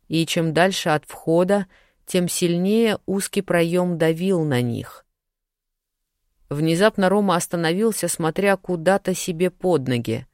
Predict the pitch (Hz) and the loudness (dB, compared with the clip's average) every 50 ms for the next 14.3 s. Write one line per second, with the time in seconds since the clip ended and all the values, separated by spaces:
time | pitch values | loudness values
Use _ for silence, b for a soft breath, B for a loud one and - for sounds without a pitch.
0 | _ _ _ _ _ _ _ _ _ _ _ _ _ _ _ _ _ _ - - | _ _ _ _ _ _ _ _ _ _ _ _ _ _ _ _ _ _ -14 -12
1 | - - - 170 226 233 - 127 123 123 - _ _ _ _ _ _ _ _ _ | -12 -4 -2 0 0 0 -2 -6 -8 -10 -14 _ _ _ _ _ _ _ _ _
2 | _ _ _ _ _ _ - - 156 147 147 143 143 151 151 - - - 139 139 | _ _ _ _ _ _ -6 -4 2 2 4 4 4 2 -2 -2 0 0 0 0
3 | - 151 143 143 131 147 139 143 - - 143 139 139 143 - - 143 135 139 139 | 0 0 0 2 2 0 0 0 0 0 2 2 2 0 0 -2 0 2 2 2
4 | 135 135 131 135 135 - _ _ _ _ _ _ _ _ _ _ _ _ _ _ | 2 2 0 -2 -4 -10 _ _ _ _ _ _ _ _ _ _ _ _ _ _
5 | - - - 147 147 151 - - - 175 139 123 - _ _ _ _ _ _ _ | -10 -4 -2 -2 -2 -2 -2 -4 -2 -2 -4 -4 -8 _ _ _ _ _ _ _
6 | _ _ _ _ _ _ _ _ _ _ _ _ - - - - 180 190 185 185 | _ _ _ _ _ _ _ _ _ _ _ _ -18 -16 -2 0 2 2 2 2
7 | 170 - - - - 151 147 156 170 185 180 165 156 160 160 - - 190 180 170 | 0 -2 -4 -2 0 0 2 4 4 4 4 2 2 0 0 0 -2 -2 -2 -2
8 | - - 165 160 160 160 160 185 208 208 190 180 165 160 - _ - 202 208 196 | -2 -2 0 0 2 2 4 2 2 2 2 0 -2 -2 -2 _ -4 -2 -2 -4
9 | - - 190 185 - - - 175 165 156 156 180 180 175 170 - - - 175 170 | -2 -2 -2 -2 -2 -2 -4 -4 -4 -2 -2 0 0 0 -2 -4 -4 -4 -2 0
10 | 170 160 143 113 107 - - - - _ _ _ _ _ _ _ _ _ _ _ | 0 0 0 -2 -4 -8 -10 -14 -16 _ _ _ _ _ _ _ _ _ _ _
11 | _ _ _ _ _ _ _ _ _ _ _ _ _ _ _ _ _ _ _ _ | _ _ _ _ _ _ _ _ _ _ _ _ _ _ _ _ _ _ _ _
12 | - 135 135 147 147 143 139 135 147 151 151 143 139 131 - 147 131 131 127 - | -12 -6 0 2 4 4 4 4 2 4 4 2 2 2 2 4 4 4 4 2
13 | 151 156 160 156 147 147 143 - - 160 147 - - - 151 147 139 131 127 135 | 2 2 2 0 2 2 2 2 0 -4 -6 -4 -2 -2 0 0 0 0 0 2
14 | 143 165 220 262 269 | 2 2 2 2 -2